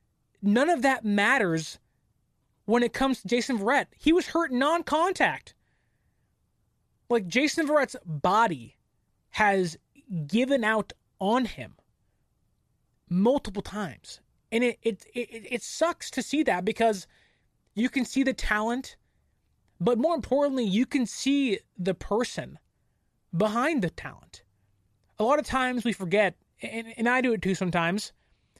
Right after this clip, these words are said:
like, if there's an athlete on an opposing team I don't like, I'm like, "Ah, yeah, he has an ankle injury, whatever,"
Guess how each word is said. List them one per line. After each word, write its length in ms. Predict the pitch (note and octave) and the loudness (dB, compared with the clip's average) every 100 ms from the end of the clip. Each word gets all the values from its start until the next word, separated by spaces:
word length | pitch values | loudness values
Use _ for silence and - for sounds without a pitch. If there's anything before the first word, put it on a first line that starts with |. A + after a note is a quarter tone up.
| _ _ | _ _
like, 140 | G3+ G3 | 0 2
if 60 | |
there's 200 | A#3+ B3+ | 2 2
an 80 | A3+ | 0
athlete 440 | G#3+ G#3+ A3 A3+ | -2 0 0 -2
on 140 | A3+ G#3 | 0 0
an 60 | |
opposing 420 | F#3 - G3+ G3+ F3+ | -2 0 0 0 -2
team 160 | G3 | -2
I 60 | F3+ | -2
don't 200 | F3 E3 | -2 -2
like, 300 | E3+ E3 E3 | 0 0 -2
I'm 100 | E3 | -4
like, 160 | D#3+ | -2
"Ah, 240 | A#3+ B3 G#3+ | 0 2 4
yeah, 180 | G3 F#3 | 4 4
he 60 | |
has 220 | F3+ F#3 | 2 2
an 60 | E3+ | 0
ankle 280 | F3+ F3+ F3+ | -2 -2 -2
injury, 200 | E3+ E3 | 0 2
whatever," 480 | F3+ D#3 D3 D3+ | 2 2 0 -2